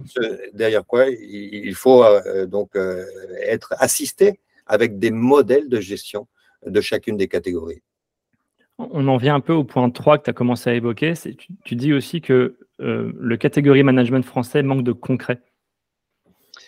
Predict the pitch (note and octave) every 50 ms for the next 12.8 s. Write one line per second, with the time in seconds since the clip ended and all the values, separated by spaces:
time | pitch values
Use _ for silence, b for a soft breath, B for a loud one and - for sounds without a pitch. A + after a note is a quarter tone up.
0 | b b b b b _ _ - A2 A2+ A#2+ G2+ - - C#3+ A#2 A2+ - - D3
1 | C3+ - - A#2+ - A#2+ A2+ A2+ A2 - - B2+ A#2 A2 A2 A2+ - - - C#3+
2 | B2+ A#2 C3+ A#2 A#2+ C#3+ F3 F3+ F3 E3+ - - F3 F3 D3 C#3 B2+ - - B2
3 | A#2+ A#2 A#2 A#2 B2 A#2+ G#2+ G#2+ G2+ F#2 G#2 G#2+ A2 G#2+ G2+ F#2+ G#2+ G#2+ A2+ C#3
4 | D3+ A#2 G#2+ G2 F#2+ F#2 - C#3 C3 C3 C#3+ C3+ C3+ C3 B2 - - A2+ G#2 G#2+
5 | G#2 G#2 G2 F#2 F#2 G2 G2 G2 F#2+ G2 G2 G2 A#2 D3+ C#3+ A2+ A2 G#2 G2+ G#2+
6 | G2+ F2+ F#2+ F2+ - A2 G2 - G2+ F2+ - - B2+ A#2 A#2+ B B B B B
7 | B B _ _ _ - - G#2 G#2 - B2 A#2+ B2 B2 A#2 - - C#3+ C#3 B2
8 | A2+ G#2 F2 - - - D3+ C#3+ C#3 C#3+ C3+ - - B2 A#2+ A#2+ A#2+ B2 A#2 -
9 | A2 G#2 G#2 G2+ F#2+ G2+ G#2 A2+ A#2 - - F#2+ - - G#3 G3 G#3+ G3+ G3 F#3+
10 | F3+ E3 D#3+ - E3+ D3+ C#3+ - D3 C3+ A2+ - - - C#3+ D3 C#3 - C3+ C3+
11 | C3+ A#2+ - - C3 B2+ C3 C3+ B2+ A#2 - - G#2 A2+ A#2+ A#2 - - B2+ A#2
12 | A#2 B2 B2 A2+ D3 G#2+ G2+ - E3 D3+ - - - B2+ - _